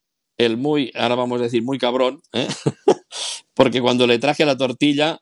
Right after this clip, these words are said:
me dijo, "No, es que vendrá fría y tal y cual", ¿no? Pero todo con mucho cariño, ¿eh? Eh, "Papá, ¿eh? Si me oyes, ¿eh? Tal, ¿no?". Y entonces, eh, cuando empieza a comerla,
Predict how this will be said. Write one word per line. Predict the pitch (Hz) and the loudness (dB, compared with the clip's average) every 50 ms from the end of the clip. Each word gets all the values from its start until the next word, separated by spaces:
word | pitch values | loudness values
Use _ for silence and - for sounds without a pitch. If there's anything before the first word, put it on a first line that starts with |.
| _ _ - | _ _ -4
me | 147 135 135 | 0 0 2
dijo, | 135 139 131 - - 120 117 110 107 123 | 2 0 -2 -2 -2 -2 0 -2 -2 -2
"No, | 160 185 196 | -2 -2 -2
es | 190 - | -2 -2
que | - 160 143 | -2 -2 -2
vendrá | 139 135 135 147 147 147 | -2 -2 -2 -2 -2 -2
fría | - - 156 185 180 180 175 165 160 156 | 0 0 0 0 2 0 0 0 0 -2
y | 151 | -2
tal | 135 151 156 160 151 147 139 | -2 0 0 0 0 -2 -4
y | 113 | -6
cual", | 110 110 101 95 | -4 -4 -4 -4
¿no? | 113 139 156 - _ | -4 -6 -8 -8 _
Pero | - 90 90 | -8 -6 -2
todo | - 95 98 104 | 0 0 0 0
con | 98 98 92 | -2 -4 -4
mucho | 92 98 95 - 92 | -4 -4 -4 -4 -2
cariño, | 92 90 85 82 85 92 104 113 | 0 0 0 -2 -2 -2 -2 -2
¿eh? | 135 - _ - - - - _ - - | -4 -4 _ -14 -20 -20 -20 _ -6 -2
Eh, | - 92 90 87 82 80 - - - - 104 | -2 0 0 -2 -4 -4 -4 -4 -4 2 4
"Papá, | 104 104 107 92 120 127 123 110 110 | 4 4 6 6 6 4 6 4 4
¿eh? | 117 127 135 | 4 2 2
Si | - - 104 | 0 -2 -2
me | 101 101 107 | -2 0 0
oyes, | 110 117 123 131 135 123 117 | 2 2 2 2 2 0 0
¿eh? | 123 143 165 151 - | 0 -2 -2 -2 -2
Tal, | - 107 98 - - | 0 0 0 0 0
¿no?". | 151 165 - - _ | -4 -4 -4 -6 _
Y | - - | -2 -2
entonces, | - - - - 147 - 147 151 139 - - _ - - - | 0 2 0 0 2 2 2 2 0 -4 -8 _ -20 -4 0
eh, | - 131 123 120 120 120 117 113 113 110 110 110 107 101 98 98 - - _ _ _ _ _ _ _ | 2 4 4 4 2 2 0 0 0 0 0 -2 -2 -2 -4 -6 -8 -12 _ _ _ _ _ _ _
cuando | - 127 123 123 127 | 0 0 2 2 0
empieza | 123 123 139 156 151 151 | 0 0 0 0 2 0
a | 147 | 0
comerla, | 131 139 139 139 143 143 147 160 151 147 - | 0 0 0 2 2 2 0 0 -2 -2 -4